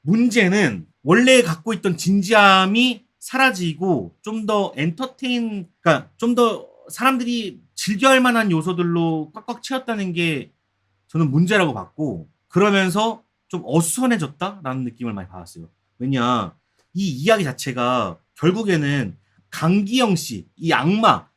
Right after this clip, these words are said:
강기영 씨와 이 소문이의 대결로 그려지는 건데 이 이야기를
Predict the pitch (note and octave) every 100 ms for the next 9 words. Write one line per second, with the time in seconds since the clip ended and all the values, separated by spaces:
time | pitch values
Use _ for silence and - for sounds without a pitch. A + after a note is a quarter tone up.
0 | _ - E3+ G#3 G3+ B3 A#3+ A#3 - G#3+
1 | G#3 A3 A3+ - _ - D#3+ D#3 D3+ D4
2 | D4 D4+ C#4 A#3+ G3 - B2+ G3 A3 G3+
3 | F3+ - C3 A#2+ B2+ A#2 F#2+ F#2+ A#2 B2
4 | F#2+ E2 _ _ _ _ _ - F3 B3
5 | G3 C3+ F3 G#3 D#3+ D3 F#3+ C#3 F2